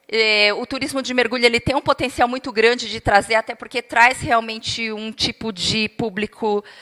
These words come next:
é, classe A e B. Ele, então, o mergulhador, ele não pode voar vinte e quatro horas depois que ele fez um mergulho, tá? Por vários motivos técnicos aqui que não cabe explicar.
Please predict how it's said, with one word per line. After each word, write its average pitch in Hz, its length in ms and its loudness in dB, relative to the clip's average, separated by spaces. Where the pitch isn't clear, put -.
é, 180 200 0
classe 214 460 -2
A 214 220 8
e 214 60 -6
B. 202 440 0
Ele, 233 260 0
então, 302 360 2
o 285 120 -4
mergulhador, 277 840 4
ele 254 240 -2
não 294 240 -4
pode 262 440 2
voar 226 540 10
vinte 220 300 -6
e - 60 -4
quatro 247 320 2
horas 226 320 8
depois 240 300 0
que - 80 -6
ele 233 80 -4
fez 226 240 -8
um 240 80 -6
mergulho, 185 540 -4
tá? 196 300 6
Por 226 220 -4
vários 226 400 4
motivos 233 640 -2
técnicos 196 600 -2
aqui 190 200 -6
que 220 200 -8
não 214 120 -8
cabe 208 360 2
explicar. - 640 4